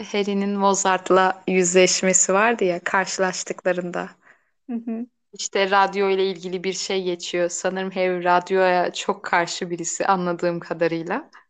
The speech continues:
Speaker 1: Ee, hani Mozart'ta bildiğin o radyodan çıkan sesle ilgili konuştukları zaman hani diyor ki hani bazen hayat böyle yani onu öylece bırakacaksın ve eşek değilsen de buna güleceksin.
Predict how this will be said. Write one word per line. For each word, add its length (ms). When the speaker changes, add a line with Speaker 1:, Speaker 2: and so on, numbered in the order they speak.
Speaker 1:
Ee, 280
hani 220
Mozart'ta 880
bildiğin 460
o 220
radyodan 560
çıkan 360
sesle 460
ilgili 280
konuştukları 640
zaman 280
hani 340
diyor 140
ki 120
hani 280
bazen 420
hayat 460
böyle 320
yani 540
onu 220
öylece 500
bırakacaksın 720
ve 100
eşek 340
değilsen 420
de 120
buna 180
güleceksin. 720